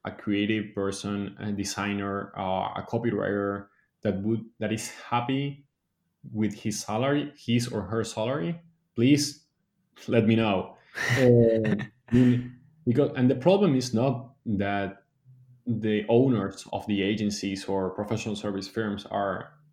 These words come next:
Speaker 1: are keeping the profits. The problem is that you cannot increase the costs if you are decreasing your mo-, your, your revenue, right? So, or if the revenue is always the same,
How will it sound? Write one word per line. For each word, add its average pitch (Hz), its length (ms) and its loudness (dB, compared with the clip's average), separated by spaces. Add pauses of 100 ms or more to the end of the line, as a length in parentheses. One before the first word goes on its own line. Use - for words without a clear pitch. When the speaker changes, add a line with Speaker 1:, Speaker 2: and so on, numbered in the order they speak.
(160)
Speaker 1:
are 104 120 0
keeping 104 360 -4
the 98 40 -4
profits. - 720 -8
The 113 80 -12
problem 156 420 0
is 120 200 -10 (500)
that 101 380 0 (340)
you 127 180 4
cannot 104 680 2
increase 104 500 -2
the 110 80 -4
costs 98 720 -4 (380)
if 113 160 -4
you 110 80 4
are 104 100 6
decreasing 101 600 -2
your 92 180 -2
mo-, 92 260 -8
your, 95 600 -4 (180)
your 107 160 -2
revenue, 92 380 -4 (260)
right? 98 340 -4 (360)
So, 117 100 0
or 110 320 2
if - 260 2
the 117 120 4
revenue 131 420 6
is 113 360 -2
always 113 440 -2
the 107 60 -6
same, 104 560 -4